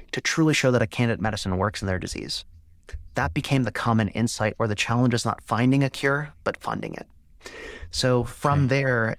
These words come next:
Speaker 1: as we start to now, uh, try to ideate and identify and invent, even in some cases, specific candidate medicines for these diseases, we're now starting to inculcate that in our Discord, which gives us a much more common forum to be able to have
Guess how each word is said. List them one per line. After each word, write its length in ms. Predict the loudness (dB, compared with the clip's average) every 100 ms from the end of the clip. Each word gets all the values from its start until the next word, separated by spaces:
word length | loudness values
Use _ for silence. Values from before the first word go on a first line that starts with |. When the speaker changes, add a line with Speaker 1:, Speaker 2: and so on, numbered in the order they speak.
| -2
Speaker 1:
as 260 | -2 0
we 80 | -2
start 260 | 0 -2 0
to 100 | 0
now, 260 | 2 0 -2 -8 -10 -6
uh, 280 | -6 -6 -8
try 220 | -4 -4 -2
to 100 | -4
ideate 560 | 0 2 4 6 4 2
and 260 | -2 -4 -8 -12 -6
identify 640 | -2 0 0 2 2 2
and 260 | 0 -2 -4
invent, 480 | -6 -2 0 0 0
even 220 | 0 0
in 80 | 0
some 180 | -2
cases, 460 | 0 -2 0 -4 -4 -14 -20 -18 -12
specific 480 | -10 -4 -2 0 0
candidate 340 | 0 0 0
medicines 380 | -2 -2 -2 -2
for 120 | -2
these 180 | -4 -4
diseases, 500 | -2 -2 -2 -4 -8 -12 -18 -20 -10
we're 120 | -2 2
now 140 | 2
starting 280 | 2 2 2
to 80 | 0
inculcate 520 | -2 -2 -2 -2 0
that 180 | -2 -2
in 140 | -2 0
our 180 | 0 0
Discord, 560 | 0 -2 0 2 0 -4 -10 -8
which 200 | -4 -2
gives 180 | -2 -2
us 100 | 0
a 80 | 0
much 220 | 0 0
more 160 | 0 -2
common 380 | 0 2 2
forum 460 | 0 0 2 4 2
to 140 | -2
be 100 | -2
able 180 | -2 0
to 140 | 0 0
have 340 | 2 0 -2